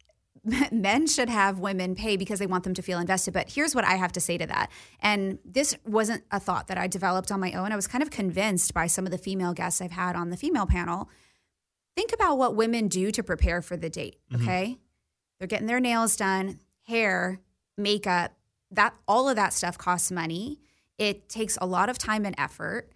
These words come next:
Speaker 1: to, you know, accessories, outfits. I mean, there's a lot that goes in, in, in, like, putting
Speaker 2: Hundred percent,
Speaker 1: your
Speaker 2: yeah.
Speaker 1: best foot forward. I understand that men do the same, but it's not to the same degree. So I do think that, um, from that perspective,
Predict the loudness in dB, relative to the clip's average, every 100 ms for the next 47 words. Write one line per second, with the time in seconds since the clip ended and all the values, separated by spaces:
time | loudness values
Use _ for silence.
0 | _ _ -4 0 2 2 0 -2 -4 -6
1 | -6 -2 0 0 0 -4 0 0 2 0
2 | -2 -2 -4 -2 0 0 4 2 2 -4
3 | -2 -2 0 0 -2 -2 -6 -4 -4 2
4 | 2 2 2 2 0 0 0 2 2 2
5 | -2 -6 -4 -2 -2 -2 -8 -12 _ _
6 | 0 2 2 2 2 2 2 2 0 2
7 | 0 0 -2 -2 -4 -2 -2 -2 -2 2
8 | 2 2 0 -2 -2 -2 -2 -2 -4 -8
9 | -10 -8 -4 0 2 2 -2 -2 -4 -4
10 | -6 -6 -4 -2 -2 -2 -2 -2 -4 -10
11 | _ _ _ _ -2 2 2 2 -4 -2
12 | -4 -4 -4 -2 -6